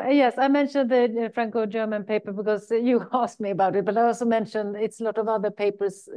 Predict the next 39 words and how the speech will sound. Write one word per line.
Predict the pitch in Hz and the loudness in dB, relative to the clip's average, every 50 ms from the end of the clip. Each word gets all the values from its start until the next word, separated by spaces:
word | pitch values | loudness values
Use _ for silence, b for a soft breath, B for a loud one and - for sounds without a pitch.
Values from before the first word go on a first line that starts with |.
| 185 | -8
coming | - 196 196 196 202 | -8 -6 -6 -4 -2
out. | 214 220 226 233 226 - - - | -2 -2 -2 -2 -4 -10 -12 -6
Uh, | - 190 180 175 175 170 170 170 170 170 165 117 | -4 -2 0 0 0 0 -2 -2 -2 -2 -2 -2
I, | 180 180 175 170 156 151 175 175 | -2 -2 -4 -4 -6 -8 -8 -8
I | 190 185 | -8 -8
think | 185 202 196 170 - | -8 -12 -14 -8 -6
one | 202 202 202 196 190 180 185 - | -6 -6 -6 -8 -12 -14 -14 -14
will | 220 196 196 185 185 | -10 -8 -8 -8 -8
come | 185 190 185 180 | -10 -14 -14 -10
out, | 180 175 175 175 _ - | -10 -10 -12 -12 _ -14
uh, | - 127 123 185 | -14 -12 -10 -10
this | 185 185 214 220 220 - | -8 -6 -8 -8 -8 -14
t-, | _ - 208 196 196 _ - 185 - | _ -12 -12 -12 -12 _ -20 -14 -10
today, | - 208 185 202 202 202 | -8 -6 -4 -4 -4 -4
tomorrow, | 202 202 196 196 202 208 208 214 214 214 | -6 -6 -6 -2 0 2 2 2 2 0
and | 202 190 190 | 0 -2 -2
the | 185 185 180 185 B B B B B | -4 -4 -6 -6 B B B B B
Swedish | - - 220 214 214 196 - | -6 -2 -2 0 0 -2 -2
Institute | 214 208 180 - 190 - - 202 196 202 | -6 -8 -8 -10 -8 -6 -4 -4 -4 -4
had, | - 190 185 180 175 175 180 | -6 -6 -6 -6 -8 -10 -10
had | 175 175 175 175 175 175 | -8 -8 -8 -8 -6 -8
this | 185 180 180 - - | -8 -8 -8 -12 -8
Fit | - 220 208 208 - | -4 -4 -4 -4 -6
for | - - 190 180 | -6 -6 -6 -6
thirty-five | 185 190 185 175 - 185 175 - 190 190 185 185 | -4 -6 -6 -6 -8 -10 -10 -8 -8 -8 -8 -8
paper, | 190 185 175 - - 180 180 175 175 B B B B B B - | -8 -8 -8 -6 -6 -6 -6 -6 -8 B B B B B B -10
uh, | 180 175 170 170 165 165 165 _ _ _ _ _ | -8 -8 -6 -6 -8 -8 -12 _ _ _ _ _
for | - | -8
a | 180 | -4
month | 170 175 170 170 180 | -4 -4 -4 -6 -8
ago | 175 - 156 | -8 -8 -8
or | 160 | -8
something. | 156 - - 151 - - 156 175 | -6 -8 -12 -10 -10 -10 -12 -6
So | - 202 202 | -2 0 0
it's | 214 214 214 - | 0 0 -2 -2
a | 247 | 0
lot | 247 247 277 269 262 269 - - | 0 2 0 0 -2 -6 -6 -4
of, | 233 220 220 208 B B B B B B B - 185 | -2 -2 -2 -4 B B B B B B B -6 -2
uh, | 185 190 185 180 180 | 0 2 2 2 2